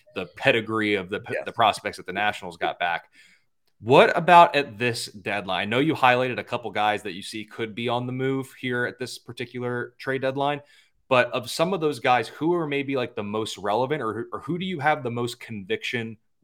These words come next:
Speaker 1: will get dealt? Um, and obviously, like I said, you mentioned some in the prospect report, but feel free to expound on that a bit.
Speaker 2: So I put Ronnie Mauricio in there.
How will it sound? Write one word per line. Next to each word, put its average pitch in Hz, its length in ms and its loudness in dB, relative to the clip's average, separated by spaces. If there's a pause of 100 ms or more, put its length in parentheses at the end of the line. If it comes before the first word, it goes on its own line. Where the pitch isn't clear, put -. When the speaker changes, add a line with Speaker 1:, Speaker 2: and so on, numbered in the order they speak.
(160)
Speaker 1:
will 92 300 -2
get 78 140 -12 (100)
dealt? - 380 -14 (280)
Um, 87 380 -4 (300)
and 110 120 -2
obviously, 104 560 -2
like 107 140 0
I - 20 -2
said, 92 180 -4
you 95 80 -6
mentioned 98 280 -4
some 104 180 -2
in 165 140 0
the 147 80 -2
prospect 120 480 0
report, 110 400 -6
but 87 260 -8
feel 98 100 -14
free 87 140 -12
to 52 60 -10
expound 67 340 -8
on 67 80 -12
that 64 160 -12
a - 80 -20
bit. 55 120 -12 (800)
Speaker 2:
So 185 640 8 (200)
I 151 80 4
put 214 240 4
Ronnie 185 240 8
Mauricio 143 640 2
in 127 220 -4
there. 120 380 0